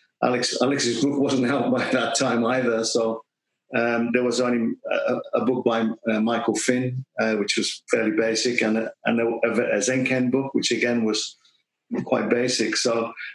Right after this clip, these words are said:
I was just making notes and writing down everything and asking lots of teachers when I met Sumi Sensei and other teachers,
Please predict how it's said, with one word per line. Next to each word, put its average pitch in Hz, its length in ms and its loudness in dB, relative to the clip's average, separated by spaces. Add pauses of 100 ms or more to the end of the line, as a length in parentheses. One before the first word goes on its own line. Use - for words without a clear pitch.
(160)
I 147 80 2
was 151 180 0
just 170 220 0
making 143 360 2
notes 135 540 -2 (260)
and 127 160 2
writing 131 380 2
down 127 260 2
everything 117 440 0
and 117 100 2
asking 127 460 0
lots 117 180 0
of 104 140 -2
teachers 120 360 0
when 113 120 2
I 113 60 2
met 113 200 0
Sumi 117 220 0
Sensei 110 520 0
and 104 200 -2
other 107 280 -4
teachers, 107 540 -2